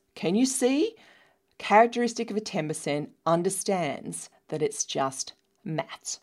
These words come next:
So if you wanna make more, you've just gotta have a, you've gotta reach more. Now, mindset, market, message, motion, maths. I've got a few more M's and I'm gonna whip through them really quickly. We have mission,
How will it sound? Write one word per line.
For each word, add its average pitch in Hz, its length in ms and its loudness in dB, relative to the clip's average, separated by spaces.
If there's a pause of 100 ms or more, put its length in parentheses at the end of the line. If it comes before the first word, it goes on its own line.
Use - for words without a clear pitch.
So - 140 -2
if 143 100 -4
you 139 80 -2
wanna 156 200 0
make 220 280 4
more, 269 340 4 (280)
you've 156 220 0
just 151 280 0
gotta 147 200 4
have 147 320 2
a, 151 220 4 (300)
you've 180 200 0
gotta 147 220 2
reach 143 360 -4
more. 139 240 -6 (300)
Now, 170 300 4 (680)
mindset, 214 600 6 (200)
market, 147 680 0
message, 151 600 -4
motion, 151 560 -2
maths. - 420 -4
I've - 120 -2
got 143 120 -2
a 143 60 -4
few 170 280 -4
more 160 220 0
M's 147 360 -4
and 143 100 0
I'm 143 80 0
gonna 143 220 0
whip 147 300 -2
through 156 220 -4
them 147 220 -4
really 139 240 -2
quickly. - 540 -8 (340)
We 170 160 6
have 165 420 8
mission, 160 600 -2